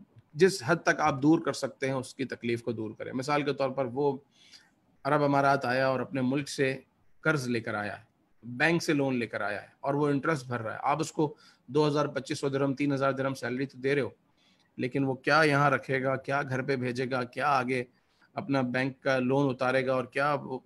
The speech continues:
सूद भरेगा। तो अगर आप यहाँ इसकी हेल्प कर सकते हैं, इसका कर्ज उतारने में इसकी मदद कर सकते हैं, तो ये एक बहुत बड़ा अजर है।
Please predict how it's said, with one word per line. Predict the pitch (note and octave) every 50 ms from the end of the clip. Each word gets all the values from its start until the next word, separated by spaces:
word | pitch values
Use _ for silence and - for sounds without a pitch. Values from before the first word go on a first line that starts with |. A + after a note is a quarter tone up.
| _ _ -
सूद | A#2 - - - D3+ D#3 C#3
भरेगा। | B2 B2 B2+ B2+ A#2+ A#2+ A#2 - _ _ _ _ _ _ _ _ _ _ _ -
तो | -
अगर | C3+ D3 E3 E3
आप | - C3+ C#3+ D#3 D#3+ D#3+ E3
यहाँ | C#3+ C#3+ C#3 D#3 D3+
इसकी | C#3 - - - D3
हेल्प | A#2 G#2+ A#2 C#3 C#3+ C#3 - -
कर | E3 E3
सकते | E3 - - B2+ - _ - A#2+
हैं, | A2+ A2 G#2+ A2 -
इसका | - - - D3
कर्ज | C3+ B2 - D3 C#3+ C3+
उतारने | C3 A#2+ - A#2+ A#2+ A#2+ C3 C3+
में | C3+ C3
इसकी | B2+ - C#3 B2+
मदद | A#2 A#2 B2 C3+ C3+ -
कर | - C3+
सकते | - - A#2 - _ -
हैं, | A#2+ A#2+ B2
तो | B2 C3
ये | B2+ B2+
एक | A#2+ A#2
बहुत | A#2 A#2+ C3+ C#3+
बड़ा | C#3+ C#3 C#3 C#3
अजर | - - C3 C3 C3 B2+ A2 G#2
है। | D#2+ -